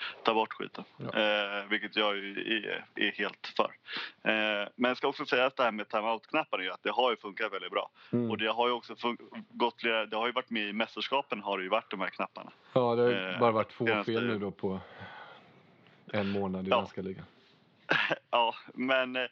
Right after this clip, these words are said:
Speaker 1: däremot tycker jag, jag tycker ju dock att man ska ha knappen, men jag tycker att delegaten ska ha en knapp.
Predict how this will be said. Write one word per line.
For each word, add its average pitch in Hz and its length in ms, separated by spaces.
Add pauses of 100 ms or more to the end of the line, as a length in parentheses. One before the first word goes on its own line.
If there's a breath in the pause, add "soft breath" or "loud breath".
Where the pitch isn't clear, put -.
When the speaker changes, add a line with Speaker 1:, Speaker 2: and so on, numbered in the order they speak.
(260 soft breath)
Speaker 1:
däremot 165 300
tycker 131 240
jag, 110 100
jag 120 160
tycker 180 240
ju 160 80
dock 120 220
att 110 120
man 107 120
ska 117 120
ha 135 180
knappen, 95 440
men 104 140
jag 110 140
tycker - 420
att 110 260
delegaten 113 580
ska - 140
ha 95 220
en 98 140
knapp. - 260